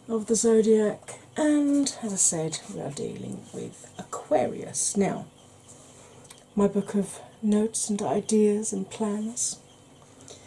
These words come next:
The planet which governs Aquarius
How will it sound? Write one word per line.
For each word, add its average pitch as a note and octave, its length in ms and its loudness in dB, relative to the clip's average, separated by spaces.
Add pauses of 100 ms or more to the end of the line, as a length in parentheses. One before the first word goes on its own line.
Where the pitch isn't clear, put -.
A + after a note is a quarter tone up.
(760)
The B3 680 6
planet - 840 0 (840)
which G#3 260 -4 (240)
governs G#3 840 0 (120)
Aquarius G3 840 0